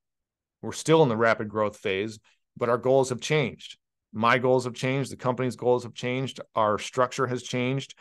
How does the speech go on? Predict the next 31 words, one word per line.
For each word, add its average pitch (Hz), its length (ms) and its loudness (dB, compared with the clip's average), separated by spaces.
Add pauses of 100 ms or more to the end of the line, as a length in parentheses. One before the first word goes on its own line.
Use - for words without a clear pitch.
(240)
We've 113 160 -6
had 117 160 4
to 113 60 0
do 123 220 2
a 117 40 4
lot 110 260 6
of, 107 260 0 (360)
a - 80 -6
lot 113 160 2
of 110 80 -8
cleaning 127 380 -2
up. 127 200 -2 (200)
We've - 80 -16
had 117 100 -2
to 107 60 -6
clean 135 260 -4
up 123 160 0
our 110 80 0
team. 143 480 -2 (640)
Um, 98 480 -2 (340)
you 113 80 -6
know, 104 80 -2
we, 110 160 0
we've, 110 320 -6 (100)
we've 104 120 -10
had 139 140 4
to 123 60 2
make 131 200 4
a 123 60 6
lot 117 200 6
of - 160 0